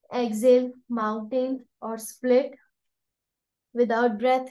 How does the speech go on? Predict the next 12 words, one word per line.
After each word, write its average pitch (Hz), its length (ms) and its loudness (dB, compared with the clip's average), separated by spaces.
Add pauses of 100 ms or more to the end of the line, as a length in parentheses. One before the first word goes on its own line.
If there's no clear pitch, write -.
साष्टांग 247 540 -4
नमस्कार। 247 600 -2 (120)
With 220 220 0
breath, 262 460 0
keep 254 260 2
breathing, 254 440 0 (160)
knees 262 240 0
on 226 180 0
chest। - 480 -12 (1800)
Exhale, 240 500 4
number 240 320 2
one, 214 360 -2